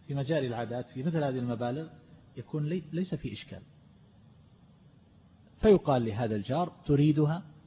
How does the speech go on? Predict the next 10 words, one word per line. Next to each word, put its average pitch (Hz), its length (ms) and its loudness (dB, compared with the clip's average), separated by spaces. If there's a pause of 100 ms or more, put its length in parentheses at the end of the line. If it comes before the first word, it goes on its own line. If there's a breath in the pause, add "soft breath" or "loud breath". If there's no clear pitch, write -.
هذا 139 220 0
قيمتها"، 101 480 -4 (2000)
وإذا 180 260 6
كان 107 400 -2 (420)
لا 147 120 2
يريدها 147 400 2
سقط 131 340 -2
حقه. 95 400 -12 (1400 soft breath)
والأقرب 185 480 4 (320)
في، 120 400 -4